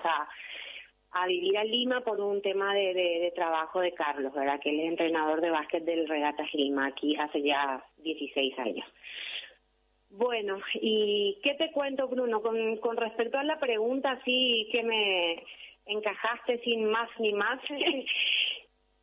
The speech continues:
Eh, ¿qué piensa Franco? No te, no te puedo decir qué piensa Franco, te puedo decir lo que nosotros, eh, eh,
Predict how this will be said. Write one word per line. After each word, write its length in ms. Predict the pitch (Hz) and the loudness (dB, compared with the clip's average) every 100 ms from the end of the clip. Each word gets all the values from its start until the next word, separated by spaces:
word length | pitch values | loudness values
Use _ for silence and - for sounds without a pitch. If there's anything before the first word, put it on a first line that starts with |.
| _ - | _ 0
Eh, 600 | 240 240 233 226 233 226 - | 2 2 2 2 0 -2 -2
¿qué 140 | 302 302 | -2 0
piensa 360 | 320 349 349 339 | -2 0 -2 0
Franco? 340 | 294 302 302 | -2 0 0
No 120 | 269 269 | -2 0
te, 160 | 269 | -2
no 160 | 277 302 | -2 -2
te 80 | 302 | 0
puedo 240 | 302 359 | 0 0
decir 420 | 392 294 - 311 | 0 -2 0 -2
qué 120 | - 320 | 0 0
piensa 340 | 294 294 294 | 0 0 -2
Franco, 600 | - 269 254 208 175 175 | -2 -2 0 -2 0 -2
te 140 | - 208 | 0 0
puedo 260 | 233 277 | 2 2
decir 280 | 285 262 277 | 0 0 2
lo 140 | 294 | 2
que 80 | 294 | 2
nosotros, 560 | 277 247 233 254 262 - - - | 0 0 0 0 -2 -2 -10 -4
eh, 540 | - 208 185 175 - - - - | 0 2 2 0 -2 -8 -6 -2
eh, 460 | 196 185 165 165 | 0 2 0 0